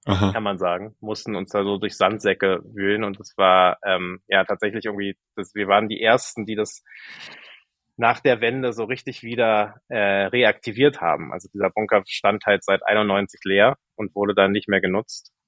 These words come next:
Speaker 2: Und, ähm, ja, dann haben wir angefangen, in diese, in diese achthundert Quadratmeter Fläche Escape-Räume einzubauen.
Speaker 1: Ja.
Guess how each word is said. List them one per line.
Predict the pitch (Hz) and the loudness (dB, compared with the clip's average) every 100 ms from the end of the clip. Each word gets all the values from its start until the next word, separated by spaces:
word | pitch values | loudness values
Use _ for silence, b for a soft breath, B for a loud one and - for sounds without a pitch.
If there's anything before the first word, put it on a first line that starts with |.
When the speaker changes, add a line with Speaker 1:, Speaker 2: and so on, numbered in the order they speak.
| - | -8
Speaker 2:
Und, | 101 95 95 - | -6 -4 -8 -6
ähm, | - 90 87 87 _ - | -2 -2 -4 -12 _ -2
ja, | 90 - _ | -2 -4 _
dann | 90 92 95 104 | -2 -2 -4 -4
haben | 98 98 | -2 0
wir | 98 - | 0 0
angefangen, | 107 104 - 101 104 110 - | -2 -2 0 0 -2 -8 -10
in | 120 107 107 | -6 -4 -2
diese, | 104 101 98 98 - _ _ _ B B B 110 165 | 0 4 6 4 0 _ _ _ B B B -12 -4
in | 120 110 | -2 0
diese | 107 107 101 98 | 0 2 4 2
achthundert | - - 113 104 | -2 -2 -2 0
Quadratmeter | 104 98 101 104 101 | 0 0 0 2 0
Fläche | - 101 107 | 2 0 2
Escape-Räume | 98 - 101 101 - 92 85 | 0 2 -2 0 0 0 0
einzubauen. | 78 87 98 - 82 98 113 _ _ _ _ - | -4 -6 -4 0 0 0 -8 _ _ _ _ -4
Speaker 1:
Ja. | 95 | -2